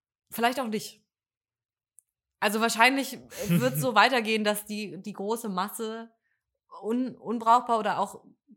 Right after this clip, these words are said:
Speaker 1: längst nur recht passabel wird und dann haben wir
Speaker 2: Mhm.
Speaker 1: immer wieder ein, zwei Perlen dabei, über die wir uns sehr freuen werden.
Speaker 2: Ja, ich glaube, da, das müssen wir so anerkennen, dass
Speaker 1: Mhm.
Speaker 2: einfach, mm,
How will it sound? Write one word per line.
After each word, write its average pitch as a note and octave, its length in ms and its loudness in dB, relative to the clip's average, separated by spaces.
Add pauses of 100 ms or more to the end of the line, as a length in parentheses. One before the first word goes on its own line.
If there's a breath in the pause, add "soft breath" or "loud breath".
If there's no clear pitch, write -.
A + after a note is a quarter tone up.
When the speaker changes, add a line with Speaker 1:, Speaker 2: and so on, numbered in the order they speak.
(460)
Speaker 1:
längst G#3 300 -2
nur G#3+ 140 -4
recht G#3 180 -8
passabel G#3 500 -2
wird A3 260 -8
und F#3+ 260 -12
dann F3 180 -2
haben F3+ 140 -4
wir - 80 -6
Speaker 2:
Mhm. - 40 -8
Speaker 1:
immer F3 220 -8
wieder F3 260 -10
ein, E3+ 140 -10
zwei E3+ 140 -12
Perlen E3+ 320 -16
dabei, D#3+ 440 -12 (160)
über E3+ 120 -10
die D#3+ 120 -16
wir D#3+ 80 -14
uns E3 160 -16
sehr F#3 120 -14
freuen A3 340 -16
werden. E3+ 280 -18 (1500 soft breath)
Speaker 2:
Ja, G#2+ 420 -4
ich C#3 140 -10
glaube, C#3+ 240 2
da, A#2 240 2
das - 340 0
müssen D3 300 -2
wir C3+ 220 0
so B2+ 180 -2
anerkennen, C3 640 -2
dass A#2 180 -6
Speaker 1:
Mhm. - 60 -12
Speaker 2:
einfach, E3+ 560 -6 (400)
mm, A2+ 280 -10